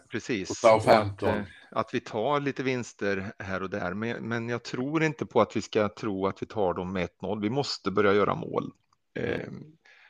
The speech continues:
Speaker 1: och, eh, och sen så måste vi vinna de här matcherna med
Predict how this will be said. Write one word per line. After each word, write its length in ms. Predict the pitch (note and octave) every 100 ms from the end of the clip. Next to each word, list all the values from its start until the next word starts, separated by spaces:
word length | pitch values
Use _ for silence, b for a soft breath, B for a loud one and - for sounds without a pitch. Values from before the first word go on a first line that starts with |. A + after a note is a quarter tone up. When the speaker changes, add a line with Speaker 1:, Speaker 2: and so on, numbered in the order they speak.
| b _
Speaker 1:
och, 460 | - G2+ - _ -
eh, 340 | G2 F#2+ F2
och 200 | - G#2+
sen 240 | - F#2+ F2+
så 160 | -
måste 340 | G2+ F#2+ - F#2
vi 80 | F#2+
vinna 280 | F#2+ E2
de 120 | E2+ A#2
här 60 |
matcherna 380 | F#2+ F#2+ - E2+
med 240 | E2 D#2+